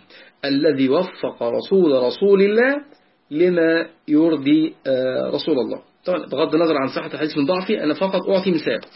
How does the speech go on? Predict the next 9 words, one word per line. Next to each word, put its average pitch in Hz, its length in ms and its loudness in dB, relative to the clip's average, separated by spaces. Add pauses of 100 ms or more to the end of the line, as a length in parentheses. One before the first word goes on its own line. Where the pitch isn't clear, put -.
(320)
هذا 302 180 0
الحديث 226 360 -2 (1040)
ذكره 156 380 0
الخطيب 147 400 -4
البغدادي 156 600 0 (1600)
في 175 160 -2
كتاب 190 360 0
الفقيه 180 420 0
والمتفقه، 151 760 -2